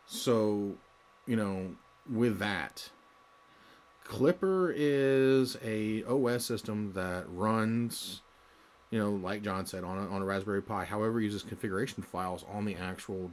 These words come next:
device to control it. Um, and it allow-, Klipper allows you more of, of, of ability to control different aspects of the printer, um, down to the,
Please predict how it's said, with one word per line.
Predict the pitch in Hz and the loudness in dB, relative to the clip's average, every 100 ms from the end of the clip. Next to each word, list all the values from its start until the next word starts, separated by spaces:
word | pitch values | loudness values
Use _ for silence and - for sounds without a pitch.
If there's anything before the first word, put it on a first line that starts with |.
| 87 | -6
device | 87 78 98 110 87 90 - - - - - - - - | -8 -4 -2 -2 -2 -4 -6 -8 -12 -20 -20 -20 -20 -16
to | - 117 98 92 | -2 0 0 -2
control | 110 - 277 - | 0 2 2 0
it. | - - - - - 110 | -6 -20 -20 -20 -14 -2
Um, | 110 107 101 95 92 90 - | 2 4 2 2 0 -4 -6
and | 107 | -2
it | 110 113 | 0 2
allow-, | 117 107 117 151 - | 2 4 2 2 0
Klipper | 131 196 196 202 | 2 2 4 4
allows | 156 123 127 120 | 4 2 0 0
you | 117 113 | 2 2
more | 98 101 113 120 117 117 110 - - - | 2 2 2 4 4 2 0 -6 -16 -10
of, | 95 | -4
of, | 101 92 87 87 | -2 0 -2 -2
of | 104 | -2
ability | 95 82 110 104 104 | 0 0 2 2 0
to | - 95 | -4 -10
control | 87 82 - 110 101 | -10 -12 -4 -2 -2
different | 87 113 120 - | -2 -4 -6 -8
aspects | 82 85 - 113 - | -10 -8 -8 -8 -6
of | |
the | 120 | -6
printer, | 147 156 - - - - - - - - | -4 -6 -10 -20 -20 -20 -20 -20 -18 -4
um, | 113 107 101 98 95 95 | 0 2 4 2 0 -2
down | 107 104 110 113 | 0 2 2 0
to | - 123 113 110 104 104 104 - - - - - | 0 0 2 2 2 0 -2 -8 -20 -20 -16 -2
the, | 104 104 98 95 92 92 92 | 4 4 4 2 0 -2 -4